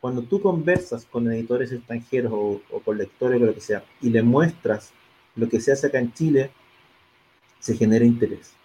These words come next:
¿Cachai? Hemos tenido contactos tanto porque uno va ofreciendo o porque te ven y qué sé yo, te contactan.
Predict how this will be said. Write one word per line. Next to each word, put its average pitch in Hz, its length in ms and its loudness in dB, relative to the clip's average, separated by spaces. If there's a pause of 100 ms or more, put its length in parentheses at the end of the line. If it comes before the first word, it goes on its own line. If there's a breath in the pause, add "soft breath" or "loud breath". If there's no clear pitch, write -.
(540)
¿Cachai? 104 340 -6 (120)
Hemos 117 240 0
tenido 120 260 2
contactos 117 600 -4
tanto 185 380 2
porque 165 280 -2
uno 165 260 0
va 160 140 4
ofreciendo 180 680 0
o 156 120 0
porque 143 260 0
te 127 160 -2
ven 170 400 0
y 160 60 -2
qué 147 80 -16
sé 147 140 -6
yo, 147 60 -2
te 147 80 -2
contactan. 160 560 -10